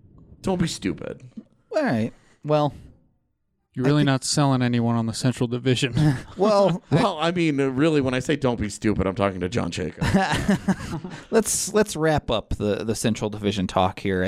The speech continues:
Speaker 2: I, I think we're coming to an end of this live podcast. Just final thoughts on the preseason. The Avs play tomorrow. The N H L season starts tonight.
Speaker 1: <sighs> The preseason is so irrelevant. Whatever you think you've learned from it,
Speaker 2: It
Speaker 1: you
Speaker 2: means
Speaker 1: haven't.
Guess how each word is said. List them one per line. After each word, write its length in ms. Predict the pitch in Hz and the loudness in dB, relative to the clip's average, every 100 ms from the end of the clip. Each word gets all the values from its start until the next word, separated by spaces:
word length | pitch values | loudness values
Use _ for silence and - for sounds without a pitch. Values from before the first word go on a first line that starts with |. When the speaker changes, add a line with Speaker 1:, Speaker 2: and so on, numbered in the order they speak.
| 107 | 0
Speaker 2:
I, 100 | 113 | -2
I 40 | |
think 240 | 120 147 - | -2 -4 -2
we're 100 | 117 | -6
coming 340 | - 113 104 | -2 -2 -2
to 340 | - 104 95 - - - - - - - | -2 -2 -2 -4 -14 -20 -20 -20 -20 -10
an 120 | 180 | -2
end 220 | 214 190 160 | 0 0 -2
of 140 | 131 | 0
this 240 | 135 127 | -2 0
live 320 | 143 123 110 - | 0 0 -2 -2
podcast. 880 | 110 107 104 117 90 107 - - - - - - _ _ _ _ _ - | -2 -2 -4 -2 -2 -4 -8 -14 -20 -20 -20 -20 _ _ _ _ _ -4
Just 200 | 156 - | -2 -2
final 380 | - 202 202 196 | -2 0 2 0
thoughts 580 | - 156 151 - - - | 0 0 -2 -6 -10 -6
on 260 | 139 131 | -2 0
the 80 | 127 | 0
preseason. 560 | - 127 113 110 104 107 | 0 -2 -2 -4 -4 -4
The 80 | 147 | 0
Avs 220 | 180 - | 0 2
play 120 | 185 | 0
tomorrow. 580 | 151 143 139 131 120 - | 0 0 0 0 -4 -10
The 180 | 123 123 | -4 -2
N 80 | 143 | -2
H 120 | 143 143 | 0 0
L 100 | 127 | 0
season 300 | 131 123 117 | -2 -2 -4
starts 440 | - 117 - - | 0 0 0 -8
tonight. 800 | - 135 110 107 98 85 - - - | -6 -4 0 0 0 -4 -8 -10 -14
Speaker 1:
<sighs> 40 | - - - - - _ - | -20 -20 -20 -20 -20 _ -4
The 80 | 113 113 95 - - | -2 -2 -4 -12 -6
preseason 360 | 165 185 185 | -4 -2 -2
is 120 | 165 - | -2 -4
so 260 | 143 123 | -2 0
irrelevant. 500 | 110 104 90 87 82 | 0 -2 -2 -4 -4
Whatever 320 | 101 127 139 | 0 0 0
you 120 | 143 131 | -2 -2
think 220 | 135 135 | -2 -2
you've 180 | 127 101 | -2 0
learned 280 | 95 107 107 | -2 -2 -2
from 200 | 120 123 | -2 0
it, 140 | 135 | -2
Speaker 2:
It 80 | 135 | -2
Speaker 1:
you 60 | 127 | 0
Speaker 2:
means 200 | 127 113 | 0 2
Speaker 1:
haven't. 160 | 98 | 2